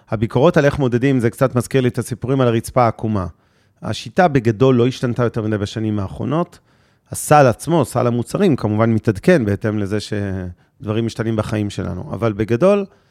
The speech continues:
אין מה, אה, יותר מדי לשנות.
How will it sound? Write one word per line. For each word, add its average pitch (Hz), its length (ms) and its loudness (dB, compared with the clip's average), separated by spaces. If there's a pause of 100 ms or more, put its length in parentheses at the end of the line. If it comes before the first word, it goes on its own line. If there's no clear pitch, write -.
(460)
אין 170 200 0
מה, 156 380 4 (100)
אה, 113 720 0
יותר 110 200 -4
מדי 120 420 0 (160)
לשנות. 131 680 -4